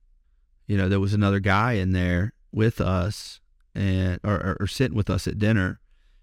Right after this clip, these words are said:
And I just remember he had these, like, sleeves all over his, like, tattoos all over his arms. That's all I remember about this guy.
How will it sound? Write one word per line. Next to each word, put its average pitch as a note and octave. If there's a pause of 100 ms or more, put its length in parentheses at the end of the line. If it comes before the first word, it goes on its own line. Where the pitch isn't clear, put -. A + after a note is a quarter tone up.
(100)
And F#2+
I G2+
just G#2+
remember G2+
he G2+
had F#2+
these, F#2+
like, D2+
sleeves G#2
all F#2+
over F#2
his, F#2 (100)
like, - (120)
tattoos G2+
all F#2+
over G2
his G#2
arms. F2+
That's A#2
all C3
I A#2+
remember G2+
about F#2
this -
guy. F2+